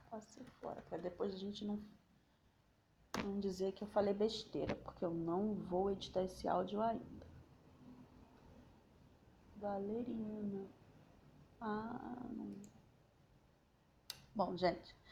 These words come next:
eu sei que eu tô tomando valeriana, que é essa plantinha medicinal, manipulada,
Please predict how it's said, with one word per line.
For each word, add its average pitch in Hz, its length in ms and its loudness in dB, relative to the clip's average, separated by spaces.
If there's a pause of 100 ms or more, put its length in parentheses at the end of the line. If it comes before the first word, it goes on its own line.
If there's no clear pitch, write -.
(260)
eu 208 60 4
sei 226 120 4
que 226 80 6
eu 226 60 8
tô 226 100 6
tomando 196 480 6
valeriana, 180 1000 8 (400)
que 190 320 2
é 185 480 8 (720)
essa 202 240 2
plantinha 185 1000 2
medicinal, 180 1160 4 (480)
manipulada, 196 1080 10